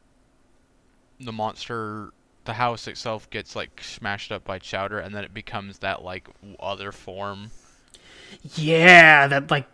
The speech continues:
Speaker 2: just the sh-, ball of splinters.
Speaker 1: Yeah, like, the more, the more crazed that her ghost becomes, it,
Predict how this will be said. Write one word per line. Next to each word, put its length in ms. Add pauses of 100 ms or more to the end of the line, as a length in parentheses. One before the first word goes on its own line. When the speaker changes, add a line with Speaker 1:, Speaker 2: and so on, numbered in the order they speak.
(160)
Speaker 2:
just 240
the 80
sh-, 340 (840)
ball 460
of 180
splinters. 1000 (1120)
Speaker 1:
Yeah, 160
like, 200
the 80
more, 300
the 120
more 220
crazed 680
that 120
her 140
ghost 380
becomes, 680
it, 120